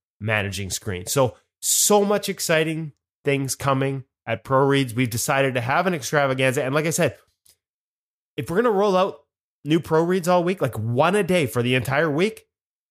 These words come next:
we might as well roll out a new format and an exciting new way to watch them. And that's where you came in, grinding behind the scenes to make sure that it looks new and it functions better.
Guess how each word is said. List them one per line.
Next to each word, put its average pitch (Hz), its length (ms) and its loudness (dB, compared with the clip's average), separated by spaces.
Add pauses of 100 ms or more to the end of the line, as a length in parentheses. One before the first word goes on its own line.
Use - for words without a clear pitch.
(140)
we 123 120 0
might 156 200 4
as 196 120 -4
well 180 140 2
roll 165 240 2
out 165 100 4
a 143 60 2
new 151 140 0
format 147 460 -2
and 117 100 -4
an 117 60 -2
exciting 139 460 0
new 139 120 0
way 131 140 2
to 117 80 0
watch 123 300 0
them. 123 100 -4
And 104 120 -6
that's 131 220 -2
where 120 100 -4
you 135 200 -2
came 127 260 -4
in, 110 220 -2 (260)
grinding 165 460 0
behind 151 380 0
the 143 60 0
scenes 131 360 -2
to 127 80 -4
make 123 220 0
sure 127 200 0
that 117 140 0
it 110 160 -4
looks 151 320 0
new 131 320 2 (240)
and 120 100 -2
it 113 120 -6
functions 120 480 -2
better. 90 340 -4